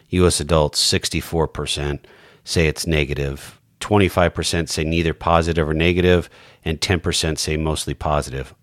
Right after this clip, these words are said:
I'd like to talk to those people that are ten percent that are mostly positive.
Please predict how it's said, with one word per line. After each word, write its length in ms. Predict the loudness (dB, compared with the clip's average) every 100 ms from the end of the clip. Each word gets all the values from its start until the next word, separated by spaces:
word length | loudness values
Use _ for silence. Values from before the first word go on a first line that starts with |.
| -6
I'd 180 | -2
like 260 | 2 4 2
to 100 | -2
talk 260 | -2 -2 -2
to 100 | -2
those 200 | -2 -4
people 360 | -6 -8 -6 -4
that 140 | -4
are 60 | -6
ten 240 | -6 -6
percent 400 | -6 -4 -4 -4
that 100 | -6
are 60 | -4
mostly 300 | -4 -6 -6
positive. 540 | -4 -2 -2 -6 -10